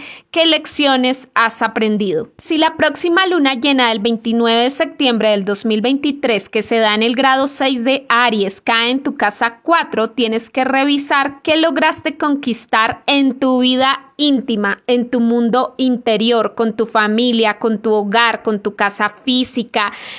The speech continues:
con el sitio que te genera estabilidad,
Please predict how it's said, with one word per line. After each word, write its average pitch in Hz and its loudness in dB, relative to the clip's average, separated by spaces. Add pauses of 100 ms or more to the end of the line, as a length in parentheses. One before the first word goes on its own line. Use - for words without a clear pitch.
(140)
con 254 2
el 220 0
sitio 285 -2
que 269 -2
te 240 0
genera 220 0
estabilidad, 220 0